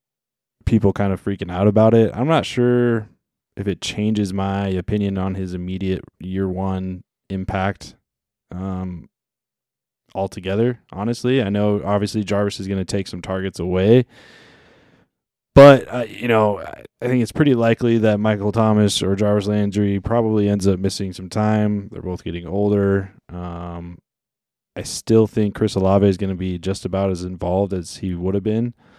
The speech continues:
It, it honestly just, it doesn't change that much for me on the outlook. But I also, wa-, I'm not a huge Chris Olave guy in the first place, so I didn't have very big expectations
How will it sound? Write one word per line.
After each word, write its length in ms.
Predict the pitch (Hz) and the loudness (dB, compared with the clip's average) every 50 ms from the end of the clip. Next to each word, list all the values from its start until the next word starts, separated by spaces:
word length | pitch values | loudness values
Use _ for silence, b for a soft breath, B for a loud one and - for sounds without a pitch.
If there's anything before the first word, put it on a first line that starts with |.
| b b b b b b _ _ _ _ _ _ _ - | b b b b b b _ _ _ _ _ _ _ -10
It, 120 | - 117 - | -10 -8 -6
it 180 | - 135 98 | -6 -4 -2
honestly 400 | 139 143 143 147 143 123 - 123 | -2 0 2 2 2 2 4 4
just, 240 | 113 107 107 - - - _ _ | 4 4 2 2 0 -6 _ _
it 160 | - 104 104 92 | -12 -10 -6 -2
doesn't 380 | 113 113 104 95 101 - - _ _ _ _ | 0 0 0 0 -2 -6 -8 _ _ _ _
change 680 | - - - - 101 95 95 95 92 90 90 - - - | -14 -12 -8 -8 -6 -6 -6 -6 -6 -6 -8 -10 -10 -10
that 240 | - 87 87 - - | -10 -10 -10 -10 -12
much 240 | 80 - 85 - | -14 -14 -14 -14
for 100 | - - | -14 -14
me 300 | 87 85 82 85 92 101 104 _ _ _ _ _ _ | -12 -12 -12 -12 -14 -14 -16 _ _ _ _ _ _
on 140 | - 90 87 | -14 -12 -12
the 100 | 87 90 | -10 -10
outlook. 480 | 87 - - 90 92 90 87 - - - - _ _ _ _ _ _ _ _ | -12 -10 -8 -6 -6 -6 -6 -8 -12 -20 -20 _ _ _ _ _ _ _ _
But 160 | - - 120 | -2 2 4
I 100 | 117 117 | 6 8
also, 280 | 117 120 117 - - 113 | 8 8 6 8 6 6
wa-, 180 | 104 104 107 98 | 6 6 2 0
I'm 140 | - 104 101 | -2 -2 0
not 340 | 107 107 107 104 98 - - | 0 2 0 0 -2 -6 -10
a 60 | - | -12
huge 540 | 71 - 104 104 101 95 87 - - - - | -10 -8 -6 -6 -6 -6 -8 -10 -12 -12 -10
Chris 200 | - - 98 90 | -6 -6 -4 -4
Olave 580 | - 90 87 87 85 85 82 87 85 82 87 87 - _ _ _ _ _ _ - | -4 -4 -4 -4 -6 -6 -6 -6 -6 -6 -8 -10 -12 _ _ _ _ _ _ -14
guy 360 | - 85 82 82 87 98 92 _ _ _ _ _ | -12 -10 -10 -10 -12 -14 -16 _ _ _ _ _
in 80 | - - | -16 -14
the 80 | 90 - | -14 -10
first 240 | - 85 90 - | -8 -8 -8 -6
place, 240 | - 120 104 101 - | -4 -2 -2 -4 -4
so 320 | - - - - 85 87 90 | -8 -12 -10 -8 -8 -6 -6
I 80 | 90 | -6
didn't 160 | 92 90 76 | -6 -8 -8
have 240 | 87 90 90 87 82 | -8 -6 -6 -4 -4
very 160 | 92 90 85 | -4 -4 -4
big 340 | 85 90 - 90 87 90 90 | -4 -6 -6 -6 -6 -6 -6
expectations 1040 | 87 87 87 - - - 87 87 - - 87 87 - - - 90 90 90 - - | -8 -10 -12 -12 -12 -14 -14 -12 -12 -12 -12 -10 -10 -12 -12 -12 -14 -16 -16 -18